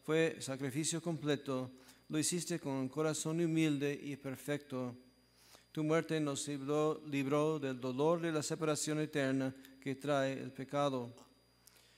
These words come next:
Te pedimos por todos aquellos en nuestro mundo, nación, región y comunidad que han muerto o su-, sucumbirán a causa del coronavirus. Te pedimos también por el eterno descanso de todos los difuntos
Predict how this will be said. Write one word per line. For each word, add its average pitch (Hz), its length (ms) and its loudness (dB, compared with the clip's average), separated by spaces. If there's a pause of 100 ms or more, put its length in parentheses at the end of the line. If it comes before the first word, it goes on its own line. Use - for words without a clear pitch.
(460)
Te 139 140 0
pedimos 156 560 2
por 135 180 -10
todos 160 300 2
aquellos 151 580 2
en 135 140 -2
nuestro 135 260 -4
mundo, 165 480 4
nación, 151 640 2
región 151 540 2
y 139 40 -4
comunidad 151 880 2
que 147 120 -6
han 165 140 0
muerto 165 500 0 (320)
o 139 160 -4
su-, 135 300 -4
sucumbirán 151 920 0
a 151 100 0
causa 143 580 2 (160)
del 131 640 -4
coronavirus. 127 1040 -4 (560)
Te 175 100 -2
pedimos 185 340 4
también 151 420 4
por 147 160 0
el 135 80 2
eterno 170 320 2
descanso 139 520 -2
de 147 120 -2
todos 147 460 -2
los 123 200 -6
difuntos 127 960 -8